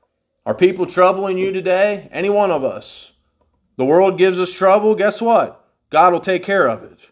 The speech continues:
In his time, in his way. He, he's the righteous judge. He's the faithful creator. Let me give you a couple verses on this. We'll close out. Psalm one nineteen, verses one ten. I'm gonna read it, but you can write that down. Psalm one nineteen, verse one ten.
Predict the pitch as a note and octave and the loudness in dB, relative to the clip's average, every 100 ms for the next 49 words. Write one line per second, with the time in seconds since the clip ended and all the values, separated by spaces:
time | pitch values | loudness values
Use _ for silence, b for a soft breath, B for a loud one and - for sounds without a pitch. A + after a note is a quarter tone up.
0 | _ _ _ _ _ _ D3+ D#3 F3+ F3+ | _ _ _ _ _ _ -6 0 -2 -2
1 | F3+ D3+ C3+ B2+ B2 E3+ E3+ D3 D3+ C#3 | -2 -2 0 -2 -4 -4 -4 0 2 2
2 | C#3 E3+ C#3 E3+ G#3 F3 E3 D#3+ F3 F3 | 0 -6 -6 -4 -4 -4 -4 2 2 2
3 | E3+ D3 B2+ D3+ C#3+ A#2 C3 E3+ F3 E3+ | -4 -12 -6 0 2 0 -6 -10 -10 -8
4 | - F3 E3 D#3 C#3 D3 C#3+ D3+ C3+ C3 | -4 -4 -4 -8 -12 -8 -4 -4 -4 -6
5 | B B B D3 F#3+ F#3+ F#3 F3+ F#3+ F3 | B B B -2 0 2 2 2 0 0
6 | E3 F3+ F3+ E3+ E3+ E3 E3 E3 D#3 D#3+ | 0 0 0 -2 -2 -2 -4 -6 -6 -6
7 | E3 D#3 C#3 C3+ A2 - b b b - | 0 0 2 0 -2 -8 b b b -2
8 | F#3 G3 G3 F3+ F3 G3 F#3+ G3 F#3+ F#3 | 4 6 4 2 0 0 0 -2 -2 -8
9 | - F#3+ G3 G3 G3 D#3+ D3+ D3+ F3+ F3 | -8 -6 -6 -6 -10 -12 -6 0 0 0
10 | D#3 C#3+ D3+ F3+ F3 E3+ - F3+ F3+ D#3+ | -12 -4 0 0 0 -6 -6 -4 -2 -2
11 | E3 E3 C#3+ C3 D#3 D#3+ C3+ G#2+ D#3 D3+ | -2 -4 -4 -4 -2 -2 -4 -10 -12 -10
12 | C3 C#3 C#3+ C#3+ C3+ A2 C3 C3 B2+ - | -4 -4 -4 -4 -6 -6 -6 -6 -6 -2
13 | D3+ D3+ C3+ C3 D#3 E3 D#3 D#3 C3+ - | 2 2 0 -2 -2 0 0 0 -4 -10
14 | D#3 D#3+ C#3+ C#3 D3 C3 C3 D3 D3 - | -8 -8 -6 -4 -4 -6 -6 -6 -6 -8
15 | D3 D#3 E3+ | -4 -4 -6